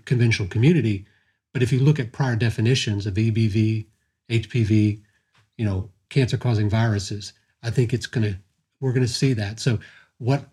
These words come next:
what I'm, what I'm seeing is that the hope here is this treatment is gonna be hope for legacies to come. Not just now, but legacies to come.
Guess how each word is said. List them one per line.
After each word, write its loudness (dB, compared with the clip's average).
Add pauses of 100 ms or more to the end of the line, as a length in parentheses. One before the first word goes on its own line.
what 0
I'm, 4
what 2
I'm 6
seeing 2
is 0
that 0 (720)
the 2
hope 4
here 0 (320)
is -2
this 4
treatment 0 (560)
is -2
gonna 4
be 4
hope 4
for -2
legacies 2
to -6
come. -2 (680)
Not -2
just 2
now, 0 (360)
but -8
legacies 0
to -4
come. -6